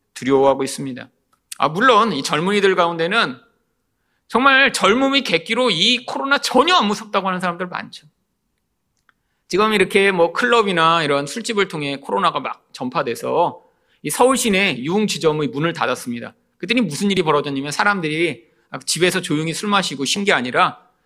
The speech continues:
지금 경기도권의 유흥 지점과 클럽이 막 평소보다 사람이 두세 배 늘었대요. 아, 요즘은 차 타고 다 갈 수 있으니까 서울에만 이렇게 문을 닫게 했더니,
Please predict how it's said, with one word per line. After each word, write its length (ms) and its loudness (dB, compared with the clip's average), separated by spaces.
지금 260 -4
경기도권의 920 2
유흥 320 0
지점과 440 0
클럽이 760 2
막 160 -2
평소보다 400 2
사람이 320 2
두세 260 2
배 120 4
늘었대요. 680 -2
아, 100 2
요즘은 260 2
차 180 0
타고 200 0
다 280 0
갈 140 -2
수 100 -4
있으니까 760 -2
서울에만 920 2
이렇게 200 0
문을 340 0
닫게 240 0
했더니, 560 -2